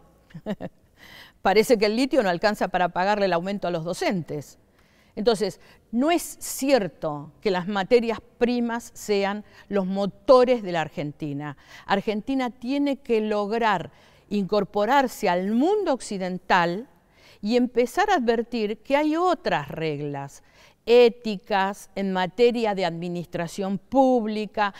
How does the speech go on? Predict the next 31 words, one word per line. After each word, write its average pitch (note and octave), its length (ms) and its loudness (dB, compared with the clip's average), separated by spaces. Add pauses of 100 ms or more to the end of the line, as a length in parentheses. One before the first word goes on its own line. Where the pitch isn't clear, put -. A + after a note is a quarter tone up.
(140)
en G#3 220 -2
materia F#3+ 500 2
de F3+ 140 0
corrupción. F3 880 -4
Hay B3 240 0
otras D#4+ 340 -4
reglas. A#3 800 -4 (220)
El G#3+ 120 0
mundo C#4 260 0
se C4 120 -6
maneja A3 400 -6
de G3 100 -2
otra G#3+ 180 -4
manera. F#3 420 -4 (260)
Si G#3+ 120 -8
no, A3 160 -2
vamos C4+ 440 0
a G3+ 100 -2
seguir A3+ 480 -6
siendo A3+ 540 -4 (240)
ese F#3 280 -6
país G3+ 460 -2
del G#3+ 160 -2
fin A3+ 260 -4
del A3 140 -4
mundo G#3+ 560 -2 (280)
que F#3+ 120 -2
tiene G3+ 300 -4
una F3+ 200 -4
riqueza G3+ 760 -6
enorme G3+ 920 -2